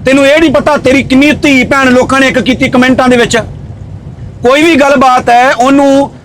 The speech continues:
ਬੈਠ ਕੇ ਸੁਲਝਾਓ। ਦਫ਼ਤਰ ਕਾਹਦੇ ਵਾਸਤੇ ਬਣੇ ਆ? ਗੁਰੂ ਘਰ ਆ, ਉੱਥੇ ਹਾਲ ਦੇ ਵਿੱਚ ਬੈਠ ਕੇ ਗੱਲਬਾਤ ਕਰੋ,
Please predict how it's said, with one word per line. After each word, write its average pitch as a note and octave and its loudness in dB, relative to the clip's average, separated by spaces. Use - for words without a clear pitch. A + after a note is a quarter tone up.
ਬੈਠ B3+ 0
ਕੇ C4+ 2
ਸੁਲਝਾਓ। C4+ 2
ਦਫ਼ਤਰ B3 0
ਕਾਹਦੇ C#4 2
ਵਾਸਤੇ C#4+ 0
ਬਣੇ B3+ 0
ਆ? F#3+ -2
ਗੁਰੂ C#4 0
ਘਰ B3 0
ਆ, C#4+ 0
ਉੱਥੇ C#4 0
ਹਾਲ A#3 2
ਦੇ B3 2
ਵਿੱਚ C4 0
ਬੈਠ C4 2
ਕੇ - 0
ਗੱਲਬਾਤ B3 2
ਕਰੋ, A3+ 0